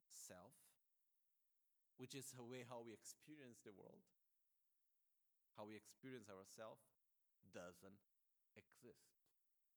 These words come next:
Okay? Then, what actually does exist? Does the self exist or not? Yes, the self exists. Do, uh, do we exist? Yes, if we didn't exist, there was no one talking and no one listening, you know?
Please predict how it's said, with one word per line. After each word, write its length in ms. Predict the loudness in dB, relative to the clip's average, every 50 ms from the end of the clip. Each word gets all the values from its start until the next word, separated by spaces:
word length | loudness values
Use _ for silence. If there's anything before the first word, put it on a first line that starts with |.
| -20 -20 -20 -20 -20 -20 -20 -20
Okay? 160 | -18 -18 -18 -20 -20 -20 -20 -20 -20 -20 -20 -20 -20 -20 -20 -20 -20 -20 -20 -20 -20 -20 -20 -6
Then, 320 | 0 4 4 4 4 2 0 -8 -14 -20 -20 -20 -20 -20 -20 -20 -20 -20 -20 -20 -20 -20 -20 -20 -20 -20 -20 -20 -20 -20 -18 -12 -2 4
what 240 | 6 6 6 4 2
actually 400 | -2 -4 -4 -6 -6 -4 -4 -2
does 240 | -2 -4 -4 -4
exist? 480 | -6 -10 -10 -10 -10 -10 -10 -10 -12 -8 -2 0
Does 160 | 0 0 0
the 80 | -2
self 320 | -4 -2 4 4 6 6 4 2
exist 400 | -6 -8 -6 -4 -4 -4 -4 -8
or 80 | -10 -8
not? 160 | -8 -8 -10 -12 -16 -20 -20 -18 -14 -12
Yes, 240 | -10 -10 -12 -12 -14 -14
the 80 | -14 -6
self 320 | -2 0 0 0 -2 -6
exists. 320 | -10 -12 -14 -14 -16 -10 -4 -2
Do, 160 | 2 2 2
uh, 80 | 2 0 -4 -16 -20 -18 -6 0
do 80 | 2 4
we 160 | 4 6 4
exist? 400 | 2 2 0 -2 -4 -4 -4 -6 -10 -14 -18 -20 -20 -20 -20 -20 -20 -20 -20 -20 -20 -20 -20 -20 -20 -20 -20 -20 -20 -20 -20 -20 -20 -20 -20 -14 -10
Yes, 480 | -8 -6 -4 -4 -6 -6 -8 -12 -8
if 160 | -8 -8 0 2
we 160 | 2 2 2
didn't 240 | 2 0 0 2 2
exist, 400 | 0 0 -2 -2 -2 0 2 2
there 80 | 4
was 160 | 4 4 4
no 160 | 4 2 2 4
one 240 | 4 2 2 2
talking 320 | 4 4 4 4 2 -2 -2
and 80 | 0
no 80 | 2 2
one 160 | 2 2 2
listening, 480 | 2 0 0 0 -2 -4 -4 -4 -4 -6
you 80 | -8
know? 140 | -8 -8 -10